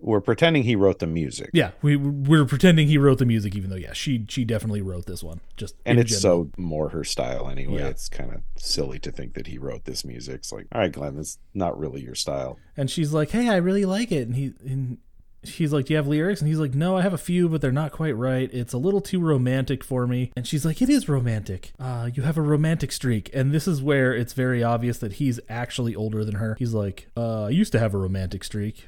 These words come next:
Speaker 2: She's like, "When?" He's like, "When I was your age, I suppose."
Speaker 1: Again,
Speaker 2: <laughs>
Speaker 1: that's one of the things that I kind of wrote off because being twenty-eight when this came,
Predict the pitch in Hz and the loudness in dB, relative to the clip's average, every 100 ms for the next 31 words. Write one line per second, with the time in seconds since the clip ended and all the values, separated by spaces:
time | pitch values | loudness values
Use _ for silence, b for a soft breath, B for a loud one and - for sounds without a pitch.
0 | - - - 98 92 92 104 113 92 92 | -20 -12 -8 -6 -6 -6 -4 -2 -2 -6
1 | - - 98 95 110 110 107 95 95 98 | -10 -10 -8 -6 -4 -2 -2 -4 -4 -4
2 | 98 98 98 101 107 104 - 143 139 131 | -4 -4 -4 -4 -4 -4 0 4 6 6
3 | 127 120 - 135 - 120 127 147 143 120 | 2 -4 -6 -6 4 6 6 6 6 4
4 | - 120 117 120 107 98 107 104 95 98 | 4 2 2 4 4 4 2 2 4 6
5 | 95 90 90 95 - - 95 - 87 80 | 6 6 6 6 4 -2 -2 0 0 0
6 | - - - - - - - 92 98 101 | -4 -6 -14 -18 -18 -16 -6 0 2 4
7 | 98 92 87 80 - - 104 92 90 92 | 2 0 -2 -6 -14 -4 0 4 4 4
8 | 98 92 92 - 101 92 90 92 | 2 0 0 0 0 0 0 -2